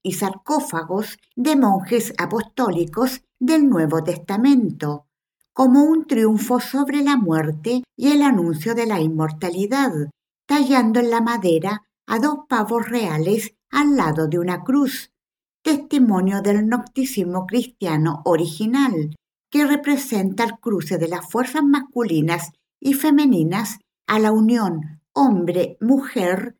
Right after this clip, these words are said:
y el sabio uso de la energía creadora. Los ojos de la cola del pavo real dentro del cristianismo primitivo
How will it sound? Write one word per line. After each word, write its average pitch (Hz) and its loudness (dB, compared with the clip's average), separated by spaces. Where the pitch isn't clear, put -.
y 247 2
el 262 4
sabio 302 0
uso 185 0
de 262 2
la 254 2
energía 170 -2
creadora. 160 -4
Los 247 4
ojos 311 2
de 302 2
la 254 2
cola 190 0
del 175 2
pavo 254 0
real 175 0
dentro 202 0
del 180 -2
cristianismo 220 2
primitivo 254 2